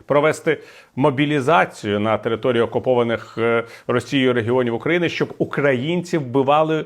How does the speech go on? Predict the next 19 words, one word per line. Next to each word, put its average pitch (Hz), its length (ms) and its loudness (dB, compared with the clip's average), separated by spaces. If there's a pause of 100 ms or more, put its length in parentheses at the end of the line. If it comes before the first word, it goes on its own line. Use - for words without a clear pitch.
українців 151 720 -2
на 117 220 0
радість 127 600 0
Володимиру 104 440 0
Путіну 160 360 -4 (240)
та 160 120 4
його 131 440 0 (280)
співвітчизникам. 131 840 -4 (280)
А 151 120 2
от 165 140 4
коли 175 240 0
відбувається 151 640 0
обстріл 160 420 -4
Білгородщини, 180 720 -2 (220)
відразу 214 340 2
включаються 185 580 0
абсолютно 185 440 -2
інші 170 540 -4
механізми. 151 720 -4